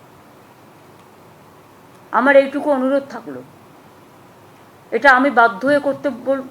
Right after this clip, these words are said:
করলাম, কারণ কোর্টের অর্ডার আমি যদি না মানি, তাহলে ছাব্বিশ হাজার টিচারদের যাদের কেস কোর্টে পড়ে আছে, বাতিল করে দিয়েছে যে লিস্ট, তাতে তারা বিপদে যাতে না পড়েন, সেই জন্যই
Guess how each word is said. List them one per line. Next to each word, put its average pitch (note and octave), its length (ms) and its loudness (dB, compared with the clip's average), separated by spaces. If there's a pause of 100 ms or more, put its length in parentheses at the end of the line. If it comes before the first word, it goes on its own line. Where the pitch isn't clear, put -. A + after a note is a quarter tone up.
(120)
করলাম, D4+ 300 2 (720)
কারণ C4+ 300 2
কোর্টের B3+ 300 -2
অর্ডার B3 260 2
আমি B3+ 160 -2
যদি B3+ 160 -6
না A3 220 0
মানি, B3+ 240 -2 (680)
তাহলে B3 180 0
ছাব্বিশ A#3+ 460 -4
হাজার C4+ 260 0
টিচারদের B3+ 500 -4 (600)
যাদের A#3 320 2
কেস B3 240 0 (460)
কোর্টে - 200 -2 (680)
পড়ে B3 220 6
আছে, B3 240 4
বাতিল A3+ 300 0
করে B3+ 180 0
দিয়েছে A#3 240 -8
যে A3 100 -4
লিস্ট, A3+ 300 -8 (1000)
তাতে G#3+ 360 0 (1700)
তারা C4+ 240 6
বিপদে C4+ 340 -2
যাতে C4+ 200 0
না A3 180 0
পড়েন, A3 360 -4
সেই A#3+ 200 -6
জন্যই B3+ 360 2